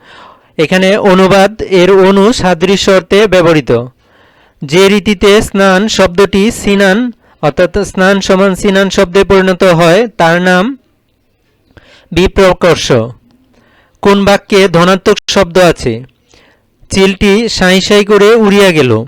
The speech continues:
হিন্দি ও ফার্সি কাব্য থেকে কোন কাব্যধারার প্রচলন হয়েছে? প্রণয়োপাখ্যান। বেমক্কা শব্দের অর্থ কি? বেমক্কা শব্দের অর্থ হচ্ছে অসংযত।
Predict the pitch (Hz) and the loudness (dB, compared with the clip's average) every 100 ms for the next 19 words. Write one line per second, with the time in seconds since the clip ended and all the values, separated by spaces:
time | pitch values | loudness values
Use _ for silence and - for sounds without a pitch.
0 | - _ _ _ _ _ _ _ _ _ | -12 _ _ _ _ _ _ _ _ _
1 | _ _ _ _ _ _ _ _ _ - | _ _ _ _ _ _ _ _ _ -6
2 | 180 202 196 208 214 202 185 180 170 - | -2 0 0 2 4 2 2 0 0 -2
3 | 202 208 185 208 214 208 208 - 208 202 | -2 -2 0 0 0 0 0 0 -2 0
4 | 202 180 196 185 190 190 226 - 196 180 | -2 0 0 2 2 2 -2 0 -2 2
5 | 190 196 180 170 131 - 117 123 - - | 2 2 2 2 0 -2 -8 -8 -18 -20
6 | - - 185 190 196 190 - 170 - 135 | -14 -6 0 0 2 0 0 -4 -2 -4
7 | 113 123 _ _ _ _ _ _ _ _ | -4 -12 _ _ _ _ _ _ _ _
8 | _ _ _ _ _ _ _ - 147 175 | _ _ _ _ _ _ _ -8 0 0
9 | 185 190 - 196 202 - 190 175 196 185 | 2 -2 0 0 0 0 -2 2 2 2
10 | - 170 - 117 117 - _ - 143 165 | 0 -4 -2 -6 -8 -14 _ -20 -2 0
11 | 180 190 - 196 214 185 202 196 180 202 | 2 0 0 -2 0 0 2 0 2 0
12 | 196 214 214 202 180 - 180 180 165 - | 0 0 2 2 2 0 -2 0 -2 0
13 | 113 | -4